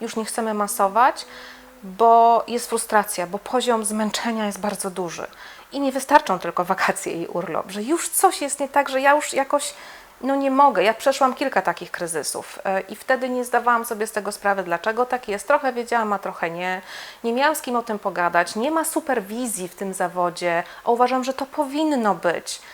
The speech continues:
Bo to nie jest tylko masaż i następny proszę. To musi być superwizja. Są trudne osoby,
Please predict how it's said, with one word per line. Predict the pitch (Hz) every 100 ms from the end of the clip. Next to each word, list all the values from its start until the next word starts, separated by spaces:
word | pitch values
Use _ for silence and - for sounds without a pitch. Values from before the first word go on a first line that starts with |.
| - - -
Bo | 269
to | 285
nie | 277 302 339
jest | 302
tylko | 277 262 240
masaż | 226 240 247 226 220
i |
następny | 214 202 - 196 190 196 185
proszę. | 190 170 - - -
To | -
musi | 240 247 262 302 - 185
być | 196 -
superwizja. | 202 196 185 185 175 170
Są | - - 247 254 311
trudne | 294 254 202 202 -
osoby, | 190 - 196 196 226